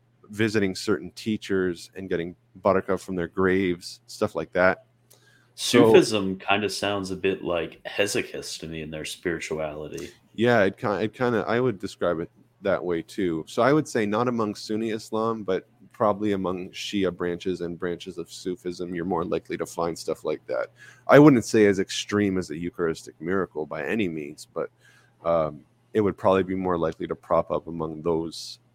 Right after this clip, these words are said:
Speaker 2: Like
Speaker 1: those
Speaker 2: Allah
Speaker 1: sects.
Speaker 2: cured my grandpa's cold or something like that.
Speaker 1: Yeah, or I went to the sheikh and I, and I, and I, you know, I touched his, his, his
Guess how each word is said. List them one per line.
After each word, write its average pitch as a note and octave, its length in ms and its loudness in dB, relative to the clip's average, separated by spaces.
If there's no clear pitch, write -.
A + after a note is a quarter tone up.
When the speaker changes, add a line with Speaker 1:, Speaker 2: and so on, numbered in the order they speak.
Speaker 2:
Like E2+ 120 -6
Speaker 1:
those E2+ 260 -2
Speaker 2:
Allah F#2+ 520 10
Speaker 1:
sects. - 120 -12
Speaker 2:
cured F2+ 420 0
my F2 160 0
grandpa's F2 720 -4
cold D2+ 600 -8
or D2 100 -14
something C#2 400 -10
like D2 240 -16
that. A#1 320 -12
Speaker 1:
Yeah, F#2+ 320 4
or G2 200 4
I G2+ 40 6
went A#2 200 4
to - 80 -8
the G2+ 120 2
sheikh G#2 520 2
and G2+ 140 0
I, F2+ 80 2
and F2 320 -4
I, F2 340 -2
and E2+ 140 -4
I, D#2 320 -6
you G2+ 80 -6
know, D#2 160 -2
I F2 80 -2
touched - 340 -4
his, F2+ 340 -6
his, F2+ 420 -2
his F#2 240 -4